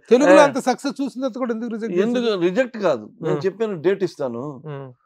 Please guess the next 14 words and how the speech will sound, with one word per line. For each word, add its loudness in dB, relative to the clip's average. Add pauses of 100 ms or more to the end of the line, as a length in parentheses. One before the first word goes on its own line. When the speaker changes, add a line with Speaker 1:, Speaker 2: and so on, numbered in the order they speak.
(100)
Speaker 2:
వాళ్ళకి 0
రేపే 8
కావాలంటే 2
మనం -2
ఎలా -2
ఎక్కడ -6
పోతాం? -12 (300)
Speaker 1:
మ్మ్. -10
Speaker 2:
ఇక్కడ -4
వేరే -2
ప్రొడ్యూసర్ -8
డేట్ -8
ఎలా -4
ఇస్తాం? -16